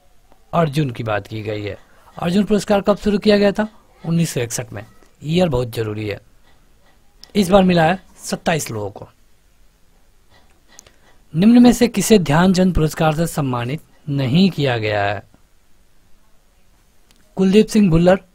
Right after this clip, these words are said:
मिला है और दीप्ति मुरगुंडे और जे रंजीत कुमार। यहाँ पे आपको बताना है कि कौन है जिनको सम्मानित नहीं किया गया है, तो ये हैं दूती चंद।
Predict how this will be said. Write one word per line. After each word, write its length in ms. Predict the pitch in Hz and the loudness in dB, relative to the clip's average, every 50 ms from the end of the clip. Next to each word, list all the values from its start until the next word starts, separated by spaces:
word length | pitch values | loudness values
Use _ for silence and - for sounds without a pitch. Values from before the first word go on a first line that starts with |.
| _ _ - | _ _ -10
मिला 320 | 143 139 143 160 165 170 170 | -8 -4 0 2 2 2 2
है 180 | 165 170 190 - _ _ _ - _ _ _ _ _ _ _ _ _ _ _ _ _ _ _ _ _ _ _ _ _ _ _ _ _ _ _ - _ _ - - _ _ _ _ _ _ _ - | 2 0 -2 -6 _ _ _ -20 _ _ _ _ _ _ _ _ _ _ _ _ _ _ _ _ _ _ _ _ _ _ _ _ _ _ _ -20 _ _ -20 -20 _ _ _ _ _ _ _ -2
और 380 | 147 156 160 170 175 165 - - - - | 0 2 4 4 4 2 0 -4 -12 -8
दीप्ति 400 | 147 175 160 - - - 214 208 | -6 -6 -6 -4 0 2 4 4
मुरगुंडे 580 | 190 196 190 160 160 165 170 165 170 180 196 190 - - - - | 4 4 4 4 4 4 4 4 2 2 2 -2 -6 -14 -12 -6
और 140 | 165 160 151 | -4 -2 -2
जे 220 | 135 135 156 165 160 | -2 0 0 0 2
रंजीत 340 | 156 143 135 139 143 - | 0 0 -2 -4 -6 -8
कुमार। 420 | - - 123 117 110 104 98 87 - - - - _ _ _ _ _ - _ - | -8 -10 -6 -4 -4 -4 -4 -6 -8 -14 -20 -20 _ _ _ _ _ -20 _ -8
यहाँ 160 | 160 160 170 170 | -6 -4 -2 0
पे 100 | - 185 | 0 0
आपको 200 | 180 - - 160 | -2 -2 -4 -6
बताना 380 | 143 131 135 131 147 170 170 | -6 -6 -6 -4 -4 -2 -2
है 180 | 175 175 180 175 | 0 -2 -2 -4
कि 120 | 175 147 | -6 -8
कौन 360 | - - 139 143 151 160 151 | -10 -8 -6 -4 -4 -2 -2
है 120 | 143 156 180 - _ - _ _ _ _ _ _ - | -4 -6 -8 -10 _ -20 _ _ _ _ _ _ -10
जिनको 260 | 143 151 156 151 175 | -8 -6 -4 -4 -4
सम्मानित 600 | 165 - - 156 147 147 143 143 151 160 165 - 151 | -4 -4 -4 -2 -2 0 -2 -2 -2 -4 -6 -6 -6
नहीं 200 | 131 127 131 135 | -6 -4 -4 -6
किया 240 | - 139 135 127 123 | -6 -4 -4 -4 -4
गया 220 | 123 131 123 123 | -4 -4 -2 -2
है, 120 | 135 175 - _ _ - - _ _ _ _ _ - | -4 -4 -6 _ _ -20 -20 _ _ _ _ _ -14
तो 80 | - 135 | -10 -6
ये 140 | 143 165 160 | -2 -2 0
हैं 200 | 156 165 147 117 | 0 -2 -2 -4
दूती 280 | 110 107 101 - 104 | -6 -8 -10 -10 -10
चंद। 280 | 98 - 98 87 107 | -10 -10 -10 -12 -14